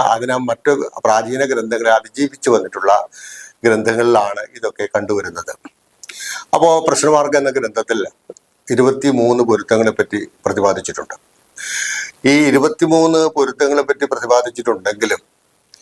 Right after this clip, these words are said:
അത് പൂർണ്ണമായിട്ടും ആ അതിൽ പത്ത്, അതിൽ നിന്നും പത്ത് പൊരുത്തങ്ങൾ എടുത്തിട്ടാണ് നമ്മൾ എന്ന് കൂടുതലും പൊരുത്തം നോക്കി വരുന്നത്. അത് മതി എന്നുള്ള ഒരു വിശ്വാസത്തോടെ. എന്നാൽ ഈ ഇരുപത്തിമൂന്ന് പൊരുത്തവും പറഞ്ഞതിന്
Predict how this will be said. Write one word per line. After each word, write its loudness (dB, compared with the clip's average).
അത് 4
പൂർണ്ണമായിട്ടും 2
ആ 4
അതിൽ 0
പത്ത്, -2
അതിൽ 0
നിന്നും -2
പത്ത് -2
പൊരുത്തങ്ങൾ -2
എടുത്തിട്ടാണ് 0
നമ്മൾ -4
എന്ന് -8
കൂടുതലും -8
പൊരുത്തം -2
നോക്കി 0
വരുന്നത്. 0
അത് 2
മതി 2
എന്നുള്ള 0
ഒരു -2
വിശ്വാസത്തോടെ. -2
എന്നാൽ 2
ഈ 2
ഇരുപത്തിമൂന്ന് 2
പൊരുത്തവും 0
പറഞ്ഞതിന് -2